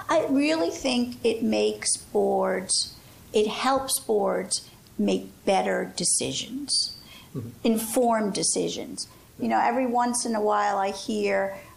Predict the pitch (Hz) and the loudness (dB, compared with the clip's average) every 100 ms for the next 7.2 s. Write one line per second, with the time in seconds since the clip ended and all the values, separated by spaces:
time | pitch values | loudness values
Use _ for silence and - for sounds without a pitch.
0 | - - 196 190 185 - 220 - 196 180 | -10 0 2 2 -2 -6 -10 -8 -4 -4
1 | 175 - 190 175 180 175 - 190 190 - | -4 -4 -2 -2 -2 -2 0 2 2 0
2 | 214 208 190 202 196 185 185 180 - 165 | 0 2 0 0 0 0 -2 -2 -2 0
3 | 147 110 110 - 151 147 135 - - - | -2 -4 -8 -10 -8 -6 -6 -6 -6 -4
4 | - 165 170 180 180 175 175 165 147 156 | -4 0 2 2 0 -2 0 0 0 0
5 | 151 160 147 143 131 139 156 151 143 120 | 0 -2 0 0 0 0 -2 -2 0 0
6 | 151 - - - - - - 202 190 190 | -2 -4 -12 -14 -16 -20 0 2 2 0
7 | 190 - | -4 -8